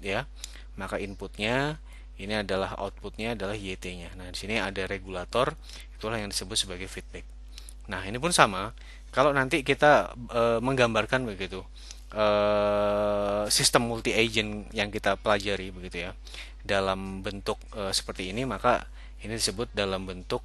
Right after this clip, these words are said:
state space system, yang nanti kita akan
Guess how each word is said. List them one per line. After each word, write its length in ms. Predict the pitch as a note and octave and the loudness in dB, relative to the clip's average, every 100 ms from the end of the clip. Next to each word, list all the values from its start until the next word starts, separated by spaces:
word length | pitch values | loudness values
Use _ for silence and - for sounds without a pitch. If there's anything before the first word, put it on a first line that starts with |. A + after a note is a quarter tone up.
| - | -2
state 320 | - - G2+ - | -2 2 2 4
space 380 | - - G#2 - | 2 4 4 4
system, 640 | - G2 - F#2 G#2 E3 - - - - - - | 4 2 0 -2 -4 -8 -10 -14 -14 -14 -14 -6
yang 220 | G#2+ G2+ | -2 -2
nanti 420 | G2 - C3 - | -2 0 -2 -2
kita 380 | - G#2 - D2+ | -6 0 2 2
akan 580 | G2+ G#2 G2+ G2 F#2+ | 2 0 0 -2 -6